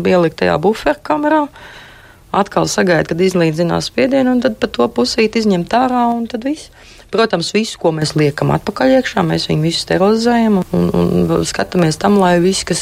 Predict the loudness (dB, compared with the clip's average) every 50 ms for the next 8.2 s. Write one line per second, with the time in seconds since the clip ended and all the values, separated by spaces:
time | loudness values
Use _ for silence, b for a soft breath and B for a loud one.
0 | -2 -2 -2 0 -2 -2 -2 -4 -6 -8 -4 -4 -2 -2 -2 -4 -4 -6 -4 -2
1 | 0 0 0 0 -2 -4 B B B B B B B B -6 -2 -2 -2 -2 0
2 | -2 -2 -2 -4 -6 -6 -6 -6 -6 -6 -6 -4 -4 -4 -6 -6 _ _ _ _
3 | -2 -2 -2 -2 -2 -4 -2 -2 -2 0 -4 -6 -2 0 0 0 2 0 0 0
4 | 0 0 0 -2 -2 0 0 0 2 2 2 0 0 0 -2 -2 -2 -2 -2 0
5 | 0 2 2 2 0 0 -2 -6 -10 B B B B B B -4 0 2 4 4
6 | 4 4 4 2 2 0 -4 -2 -2 -2 -2 0 -2 -2 0 0 2 2 2 0
7 | 0 0 0 2 2 2 2 2 0 2 2 0 0 0 0 -2 -2 0 0 -2
8 | -2 -2 -2 -4